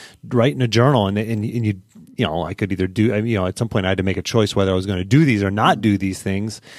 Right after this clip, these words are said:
Um, but all those, yeah, it's such a good point. All those little micro moments that, that add up that, and, and it's, and it's like, that stuff's so important now. A lot of people just kinda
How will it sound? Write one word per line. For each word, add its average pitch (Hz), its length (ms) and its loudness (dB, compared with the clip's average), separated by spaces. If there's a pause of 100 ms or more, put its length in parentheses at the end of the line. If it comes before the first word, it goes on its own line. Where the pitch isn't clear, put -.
(400)
Um, 101 340 -4
but 107 140 2
all 143 220 2
those, 139 460 0
yeah, 127 260 -8
it's - 340 -8
such 160 220 0
a 165 60 -2
good 135 160 2
point. 131 180 -2
All 104 80 0
those 120 180 0
little 117 200 0
micro 107 340 0
moments 95 380 -2
that, 92 240 -6
that 92 160 -2
add 98 240 -6
up 101 320 -4
that, 95 200 -4
and, 120 200 0 (180)
and 151 180 2
it's, 147 300 -2
and 139 140 -2
it's 127 100 -2
like, 127 200 -2 (880)
that 165 200 -2
stuff's 143 260 -2
so 139 140 4
important 113 400 -4
now. 101 340 0
A 90 60 -2
lot 101 180 -2
of - 60 -8
people 127 180 -2
just 110 180 -2
kinda 113 340 -4